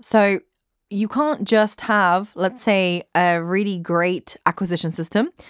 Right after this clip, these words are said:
You can't just have a really great engagement rate if you don't have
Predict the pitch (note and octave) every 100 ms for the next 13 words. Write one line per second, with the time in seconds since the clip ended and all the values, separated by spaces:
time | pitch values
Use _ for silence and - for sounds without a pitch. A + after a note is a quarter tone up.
0 | - _ G3+ A3 A3+ A3 G#3 G3 F#3 F#3+
1 | F#3+ F#3 D#3 D#3+ A#3 C#4 G#3+ C#3+ C3 D#3+
2 | - - - _ _ - A#3+ A3 A3+ G#3+
3 | G3+ - F#3 F3 F3